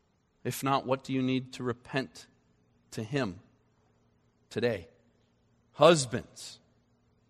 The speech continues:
how have you been displaying the headship of Christ to your wife? Are you wrestling over failures to show godly leadership to your wife? Are you feeling shamed because of that?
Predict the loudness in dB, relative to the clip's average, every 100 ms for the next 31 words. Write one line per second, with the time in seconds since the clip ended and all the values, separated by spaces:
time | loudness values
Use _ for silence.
0 | _ _ -8 8 8 8 4 4 4 0
1 | 6 6 6 6 4 4 -2 -4 6 10
2 | 10 6 -4 0 2 6 10 10 8 -4
3 | -16 -20 -20 6 8 8 8 8 8 8
4 | 6 2 2 0 4 6 6 2 -2 -2
5 | 4 6 8 8 4 2 -2 -8 -4 -2
6 | 4 4 6 8 8 6 0 0 0 -4
7 | -8 -4 -2 2 2 2 -2 -4 -2 -2
8 | -2 -2 -2 -2 -2 -4 -8 -16 _ -20
9 | _ -4 -4 -2 -6 -6